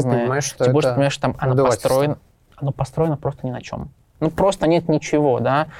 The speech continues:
Speaker 1: Когда ты начинаешь понимать, что девяносто пять процентов денег, они не просто обязательства, а их просто нету. Да, то есть даже фиатных девяносто пять процентов денег нету.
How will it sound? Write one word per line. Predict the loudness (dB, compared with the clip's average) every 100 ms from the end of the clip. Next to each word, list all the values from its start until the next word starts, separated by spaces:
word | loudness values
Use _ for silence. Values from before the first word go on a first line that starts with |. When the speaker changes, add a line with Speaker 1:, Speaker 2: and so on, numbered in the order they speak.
| -12
Speaker 1:
Когда | 0 2
ты | 2
начинаешь | 0 0 0
понимать, | 2 0
что | 2
девяносто | -2 0
пять | -4 -2
процентов | -4 0 0 2 2
денег, | 2 2 0 -4 -20 -20 -20 -10
они | 0 4
не | 4
просто | 2 0 2 2
обязательства, | 4 4 2 -6 -6 -12 -10
а | -10
их | -4
просто | -4 -2 0
нету. | 2 0 -6 -20 _ -20 -16 -2
Да, | 0 2
то | 4
есть | 4
даже | 4 2
фиатных | 2 2 2 2 4
девяносто | 4 2 0
пять | -2 -2
процентов | 0 0 2 2
денег | 4 2
нету. | 2 0 -2